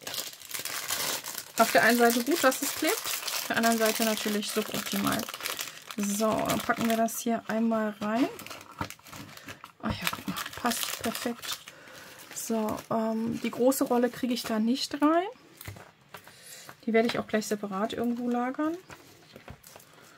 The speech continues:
Und ja, also für mich sind meine, meine Kisten jetzt, die ich fertig gemacht habe mit euch, da lagere ich jetzt mein, mein Zubehör drin. <laughs> Dass man damit noch irgendwas machen könnte. Weil ich habe sonst, ähm,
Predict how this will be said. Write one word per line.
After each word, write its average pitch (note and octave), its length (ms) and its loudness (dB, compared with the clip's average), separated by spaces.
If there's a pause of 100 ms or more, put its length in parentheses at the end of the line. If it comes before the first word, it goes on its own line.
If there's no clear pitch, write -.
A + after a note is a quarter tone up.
(360)
Und G3+ 380 0 (180)
ja, - 80 -10 (200)
also A#3 260 4
für C4+ 120 2
mich C#4+ 140 6
sind C4+ 120 4
meine, A#3+ 260 4
meine A3+ 240 4
Kisten C#4+ 320 -2
jetzt, A#3+ 200 0
die A#3+ 40 0
ich A3+ 80 -8
fertig A#3+ 240 2
gemacht A3+ 280 -2
habe A3+ 140 2
mit A3 180 0
euch, G#3+ 320 -2 (680)
da C4+ 100 8
lagere G#3+ 260 8
ich G#3 80 -2
jetzt A3 180 -2
mein, G3+ 240 0
mein G3+ 180 0
Zubehör A#3+ 420 2
drin. A#3+ 460 2
<laughs> - 1800 -8
Dass - 180 -4
man A#3 100 8
damit G#3 220 6
noch G3+ 120 2
irgendwas G3+ 300 -2
machen G#3 220 0
könnte. G#3 340 -4 (420)
Weil G3+ 200 4
ich G#3 140 -2
habe G#3+ 120 -4
sonst, G#3 380 -2
ähm, G3+ 220 -2